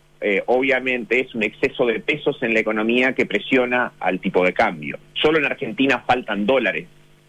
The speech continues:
eh, en el resto del mundo hoy los dólares abundan, y en Argentina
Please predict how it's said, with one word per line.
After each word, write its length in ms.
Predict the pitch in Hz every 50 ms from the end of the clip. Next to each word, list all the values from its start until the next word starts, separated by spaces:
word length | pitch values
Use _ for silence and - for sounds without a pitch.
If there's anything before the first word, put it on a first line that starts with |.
| _ -
eh, 140 | 87 85 -
en 120 | 90 95
el 80 | 95 95
resto 340 | - - - - - 120 110
del 120 | 107 107
mundo 240 | 117 127 127 113 113
hoy 200 | 117 120 127 127
los 220 | 113 104 101 - -
dólares 480 | 101 117 120 123 123 120 120 117 - - - -
abundan, 640 | - 90 95 104 131 139 131 107 90 78 80 73 - - - _ _ _ _ _ _ _
y 120 | 113 113
en 60 | 110 113
Argentina 640 | 113 113 120 113 110 - 143 156 151 156 156